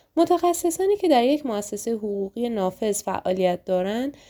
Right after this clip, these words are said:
دارای تجربه چندین ساله در حوزه پیگیری مسائل اداری پرونده‌های حقوقی هستند و همین عامل نیز باعث می‌شود تا این روند را در مدت زمان بسیار کوتاه‌تری طی کنند. نکته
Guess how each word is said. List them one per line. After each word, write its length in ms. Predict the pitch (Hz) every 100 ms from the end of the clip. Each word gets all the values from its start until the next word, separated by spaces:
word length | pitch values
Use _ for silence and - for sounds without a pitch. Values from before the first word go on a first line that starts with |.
| _ _
دارای 360 | 226 233 294 269
تجربه 520 | 214 196 196 185 220
چندین 400 | 214 202 185 185
ساله 320 | 185 190 208
در 180 | 277 226
حوزه 400 | 185 185 185 202
پیگیری 540 | 196 190 180 180 190 180
مسائل 500 | 175 190 196 208 330
اداری 420 | 311 302 285 285
پرونده‌های 680 | 285 269 269 262 247 254 247
حقوقی 420 | - 233 220 214
هستند 580 | 196 180 - 185 - - - - - -
و 60 |
همین 340 | 240 269 339 359
عامل 340 | 294 294 285
نیز 360 | 269 262 262 -
باعث 360 | 196 202 226
می‌شود 400 | 294 302 285 277
تا 140 | 277 -
این 260 | - 277
روند 400 | 302 285 285 285
را 80 | 277
در 180 | 247 190
مدت 360 | 180 180 180 180
زمان 340 | 190 180 175
بسیار 380 | 185 185 240 302
کوتاه‌تری 580 | - - 294 285 254 240
طی 240 | 214 175
کنند. 380 | - 175 - - _ _ - - - _
نکته 280 | 359 370 -